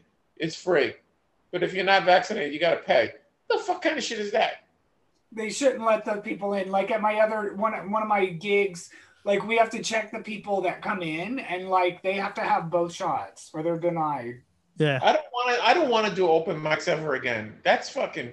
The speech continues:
Speaker 1: that's such a, I did enough of that shit.
Speaker 2: But a
Speaker 1: I
Speaker 2: lot
Speaker 1: did.
Speaker 3: We
Speaker 2: of
Speaker 3: all
Speaker 2: people
Speaker 3: know. We all know. And it, like, I don't, uh, like, it's your choice to quit, and I do, I respect you for it. It's like, we get it.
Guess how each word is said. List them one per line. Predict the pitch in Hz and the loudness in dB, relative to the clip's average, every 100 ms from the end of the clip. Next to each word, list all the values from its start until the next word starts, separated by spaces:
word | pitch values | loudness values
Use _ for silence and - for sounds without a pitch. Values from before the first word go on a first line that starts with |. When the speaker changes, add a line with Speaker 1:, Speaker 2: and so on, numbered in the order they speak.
| - | -4
Speaker 1:
that's | 180 226 - | -4 -2 -8
such | - 208 | -14 -12
a, | 196 - _ - | -14 -14 _ -2
I | 214 | -2
did | 302 175 | -2 -2
enough | 131 135 185 - | -2 0 0 0
of | 135 | -2
that | 107 - | -2 -2
shit. | - 107 82 - _ _ _ - | -8 -8 -10 -14 _ _ _ 4
Speaker 2:
But | 240 | 6
a | |
Speaker 1:
I | 240 | 8
Speaker 2:
lot | 240 208 | 10 10
Speaker 1:
did. | |
Speaker 3:
We | 240 | 12
Speaker 2:
of | |
Speaker 3:
all | 226 | 12
Speaker 2:
people | |
Speaker 3:
know. | 214 160 131 | 12 10 6
We | 160 202 - | 6 6 10
all | 202 208 196 | 12 12 12
know. | 180 151 131 - - | 10 8 6 -2 0
And | 185 185 | 4 4
it, | 180 185 _ | 2 -4 _
like, | 190 190 170 | 6 6 6
I | 170 | 4
don't, | 220 208 190 - | 4 2 -6 -6
uh, | 196 170 | -4 0
like, | 175 170 - - | -2 -2 -14 -2
it's | 180 135 | 0 4
your | 214 220 | 6 6
choice | 226 220 - | 8 8 6
to | 196 | 2
quit, | 180 180 180 _ _ _ _ | 6 6 6 _ _ _ _
and | - 175 | 2 6
I | 175 | 6
do, | 160 233 | 6 2
I | 190 190 | 2 2
respect | 185 160 - - 233 226 226 | 2 0 -2 4 4 4 4
you | 226 | 4
for | 202 185 165 | 4 2 2
it. | 160 151 - _ 180 | 0 -2 -8 _ -6
It's | 160 196 226 - | -4 -4 -6 2
like, | 185 170 147 _ _ | 4 4 2 _ _
we | 190 190 | 4 8
get | 185 156 | 10 10
it. | 127 | 6